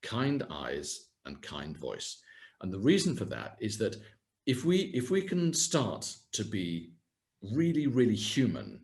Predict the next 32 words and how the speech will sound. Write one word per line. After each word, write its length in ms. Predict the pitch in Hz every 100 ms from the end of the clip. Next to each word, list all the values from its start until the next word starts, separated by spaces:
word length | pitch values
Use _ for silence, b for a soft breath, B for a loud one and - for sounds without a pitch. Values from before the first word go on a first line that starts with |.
| - _
this 280 | 160 147 -
end, 380 | - - 123 170 - - _ _ _ _ _ _ -
by 140 | - 113
the 80 |
time 300 | 107 143 160
it 120 | 156 110
goes 340 | 131 123 -
through 200 | 113 110
all 260 | 170 175 156
the 80 |
compression 680 | 143 127 117 135 123 123 110 B B
and 80 | -
it 120 | -
comes 260 | 135 143 131
out 180 | 113 107
of 60 |
the 60 | 98
computer 340 | 107 104 104
screen 260 | 101 104 85
your 260 | 113 131
end, 300 | 78 65 90 B B B -
there's 160 | 117
a 120 | 127
chance 540 | - - 208 165 - -
then 420 | - 127 175 - - _ _ _ _
that 240 | 120 104 - B _
the 60 | -
humanity 600 | 104 127 135 135 123 113
might 260 | 104 92
actually 260 | 98 - 82
come 220 | 82 73
through. 320 | - - 60